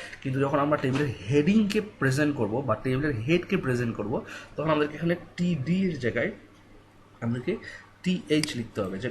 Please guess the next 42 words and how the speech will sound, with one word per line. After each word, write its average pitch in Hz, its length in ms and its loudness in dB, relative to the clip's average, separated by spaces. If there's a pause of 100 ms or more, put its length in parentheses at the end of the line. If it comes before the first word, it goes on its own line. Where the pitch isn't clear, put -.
টেবিল 127 340 0 (240)
হেডিং, 127 340 -2 (340)
এটাকে 117 320 -4
আমাদেরকে 123 400 -4 (220)
টিডি 139 420 -2
এর 135 120 -2
জায়গায় 120 260 0
আমাদেরকে 117 380 -4 (500)
এইচ 151 220 0
করতে - 300 -10
হবে, 95 260 -6 (260)
টিএইচ। 95 440 -8 (280)
তো - 100 -20
এটি 151 200 0
হচ্ছে 156 200 0
স্ট্যান্ডার্ড। 110 440 -2
একটি 104 160 -6
টেবিল 113 300 -2
যখন 117 200 -2
নিয়ে 117 140 -2
কাজ 117 180 -2
করবেন, 127 260 -4 (400)
এটি 131 180 0
মূলত 135 260 0
হচ্ছে - 260 -6
স্ট্যান্ডার্ড, 101 520 -4
যে 117 140 -2
যদি 123 180 -2
টেবিলের 147 400 -2
কোনো, 151 220 0
আহ, - 720 -6 (260)
ক-, - 240 -6
যদি 131 180 -4
কোনো 143 240 -2
কলামের 135 420 0
যদি, 139 320 -6 (400)
আহ, 98 260 0
টাইটেল 135 300 0
থাকে, 127 200 -2
তাহলে 123 220 0
আপনাকে 123 180 -2
অবশ্যই 120 300 0